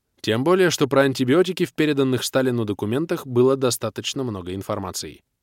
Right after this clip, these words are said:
Примечание. Наркомздрав – Народный комиссариат здравоохранения. Переименован в Министерство здравоохранения С С С Р в тысяча девятьсот сорок шестом году. В описываемый период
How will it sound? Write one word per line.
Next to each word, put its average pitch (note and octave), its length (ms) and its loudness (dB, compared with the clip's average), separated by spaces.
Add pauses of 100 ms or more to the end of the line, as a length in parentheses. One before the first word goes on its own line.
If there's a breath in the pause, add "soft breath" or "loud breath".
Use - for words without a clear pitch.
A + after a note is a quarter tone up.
(800)
Примечание. A2 540 -4 (800)
Наркомздрав – G#2 720 -2 (160)
Народный F3 420 2
комиссариат C3+ 600 2
здравоохранения. A#2+ 880 -2 (580 soft breath)
Переименован A#2 640 2
в G#2 140 -4
Министерство A2+ 680 0
здравоохранения G#2+ 880 -2
С A2+ 180 -6
С G2 160 -4
С F#2 120 -2
Р E3 160 2 (180 soft breath)
в - 80 -18
тысяча F3+ 380 0
девятьсот C#3+ 420 0
сорок B2 240 -2
шестом G#2+ 340 -4
году. G2+ 280 -10 (640)
В G#2 80 0
описываемый G2+ 640 0
период A#2 440 -2